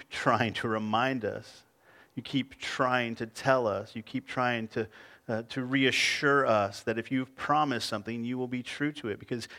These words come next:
you don't lie. So God, I pray that we would, as,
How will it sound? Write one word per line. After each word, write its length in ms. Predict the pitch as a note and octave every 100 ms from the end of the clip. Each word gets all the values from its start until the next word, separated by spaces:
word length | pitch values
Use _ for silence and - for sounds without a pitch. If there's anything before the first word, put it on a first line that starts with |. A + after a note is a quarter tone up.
| -
you 440 | A#2 A2+ C3+ F3 D3
don't 340 | B2 B2 A#2+
lie. 540 | C3 C#3+ B2+ G2+ F#2 - _ _ _ _ _ _ _ _ _ _ _ - _ _ _ _ _ _ _ _ _
So 60 | B2
God, 140 | C3+
I 60 | C3
pray 300 | - D3 D3
that 160 | B2
we 160 | B2 B2+
would, 200 | B2 A2
as, 280 | C3+ A#2